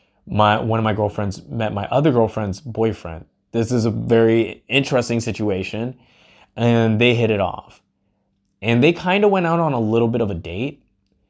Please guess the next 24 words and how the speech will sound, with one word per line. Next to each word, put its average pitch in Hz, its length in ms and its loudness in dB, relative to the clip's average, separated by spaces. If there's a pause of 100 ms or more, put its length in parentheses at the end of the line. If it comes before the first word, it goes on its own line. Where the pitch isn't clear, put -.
(880)
I 120 600 2
kid 131 320 2
you 135 160 0
not, 113 480 -6 (420)
we 123 160 2
were 151 140 6
in 143 80 2
an 139 60 2
open 127 220 2
relationship. 107 540 -4 (220)
People 131 180 -2
could 139 100 4
have 117 300 2
sex 117 220 -4
with 104 100 -8
whoever 117 240 0
the 104 80 -4
fuck 101 220 -4
they 107 100 -4
wanted. 95 480 -8 (580)
I 120 720 2
lost 110 920 2
my 101 680 -6 (180)
cool. 107 720 -4